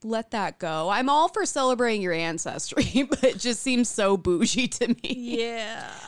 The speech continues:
Speaker 1: Like the Daughters of the Revolution ki-, or, like, the Daughters of the Confederacy. I'm like, "Stop. Don't. Please."
Speaker 2: Yeah.
Speaker 1: So we don't know much about Deborah's father, Jonathan Sampson,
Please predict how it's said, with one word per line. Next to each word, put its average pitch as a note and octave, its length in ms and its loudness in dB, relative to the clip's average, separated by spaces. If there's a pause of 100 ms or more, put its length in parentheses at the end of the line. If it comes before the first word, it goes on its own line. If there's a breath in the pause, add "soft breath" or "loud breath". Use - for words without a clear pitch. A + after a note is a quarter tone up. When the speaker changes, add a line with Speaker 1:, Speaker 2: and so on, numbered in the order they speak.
(120)
Speaker 1:
Like A3+ 200 0
the A3+ 100 0
Daughters F3 500 0
of F3+ 100 -6
the F#3 80 0
Revolution E3+ 800 -2
ki-, F3+ 80 -4 (160)
or, F#3 100 -2
like, F3 340 -2 (380 soft breath)
the G3 120 -2
Daughters E3+ 560 -4
of E3+ 100 -8
the F3 80 -2
Confederacy. E3 720 -6
I'm F3+ 100 -4
like, F3 140 -6
"Stop. - 720 -12 (880)
Don't. - 680 -20 (320)
Please." G3 140 -18
Speaker 2:
Yeah. G3 240 -10 (600 loud breath)
Speaker 1:
So B3 140 -2
we B3 60 2
don't C#4 160 0
know D4 160 0
much B3 240 -2
about F#3+ 240 -2
Deborah's D3+ 360 -6
father, D#3 420 -2
Jonathan F#3 600 -4
Sampson, F#3 720 -6